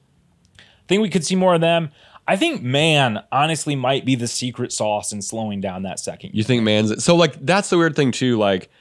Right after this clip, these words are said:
Speaker 2: Ty Lue talked about how every series is different and the Clippers are gonna have to see the flow of it before deciding on what rotations look like, even when it comes to guys like Kennard and Man.
Speaker 1: Of course.
Speaker 2: Which they're prepared for.
Speaker 1: Of course.
Speaker 2: Um, and if you've watched Ty Lue, you know he's gonna switch things up. But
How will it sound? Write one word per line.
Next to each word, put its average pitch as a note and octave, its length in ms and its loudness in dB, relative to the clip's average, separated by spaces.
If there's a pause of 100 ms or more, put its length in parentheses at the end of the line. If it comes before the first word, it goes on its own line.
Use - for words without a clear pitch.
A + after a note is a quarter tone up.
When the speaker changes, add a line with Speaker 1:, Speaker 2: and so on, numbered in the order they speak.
(140)
Speaker 2:
Ty B2+ 160 2
Lue B2 140 4
talked G2+ 280 -2
about F#2+ 340 0
how F2+ 460 -2
every G#2+ 220 0
series G#2 260 -2
is F2+ 60 -4
different F2+ 480 -4
and F2+ 100 -4
the E2+ 80 -4
Clippers F#2 340 -4
are F#2 40 -4
gonna F2+ 160 -4
have F#2 140 -4
to E2+ 80 -8
see G2 160 -4
the F2+ 100 -2
flow F#2 360 0
of F2 120 -4
it F2 180 -2
before - 240 -6
deciding F2+ 460 -4
on F2+ 60 -4
what F2 120 -4
rotations E2+ 460 -6
look G2 180 -2
like, F2 300 -2 (380)
even C#3+ 240 6
when C3 100 4
it A#2+ 80 -2
comes G#2 240 -2
to G#2 60 -2
guys F2+ 260 0
like E2 180 -4
Kennard D#2+ 340 -4
and D2+ 100 -10
Man. B1+ 260 -12 (100)
Speaker 1:
Of E3 120 -6
course. D4 180 2
Speaker 2:
Which A#3 140 6
they're C4 140 8
prepared D3+ 440 2
for. - 300 -6
Speaker 1:
Of B3 120 -4
course. F4 400 0
Speaker 2:
Um, A2+ 640 2 (140)
and B2+ 240 2
if - 240 -4
you've A2 220 -2
watched B2+ 320 2
Ty B2 100 0
Lue, A2 100 2
you G2+ 120 2
know G2+ 100 2
he's G2 120 0
gonna F2+ 120 -2
switch F2+ 240 -6
things E2+ 220 -6
up. F#2 320 -2
But G2 340 2